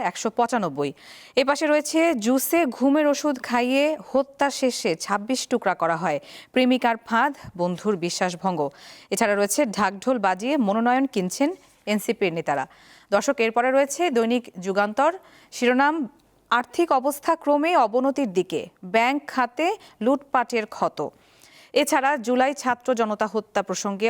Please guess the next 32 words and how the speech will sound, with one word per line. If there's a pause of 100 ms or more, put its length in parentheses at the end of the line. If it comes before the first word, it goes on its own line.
(100)
অপরাধের (360)
নিউক্লিয়াস (180)
শেখ
হাসিনা, (520)
নাশকতার
চেষ্টা
করলেই
গ্রেফতার, (220)
এবার (120)
শাটডাউন
আতঙ্ক। (500)
আরেকটি
শিরোনাম, (120)
দুই (100)
রঙের (100)
ব্যালট
পেপার
রাখার
চিন্তা, (200)
সংসদ (100)
নির্বাচন
ও
গণভোট
প্রসঙ্গে
এই
শিরোনামটি। (520)
দর্শক, (120)
কালের
কণ্ঠের
শিরোনামে
রয়েছে, (520)
অনিশ্চয়তায়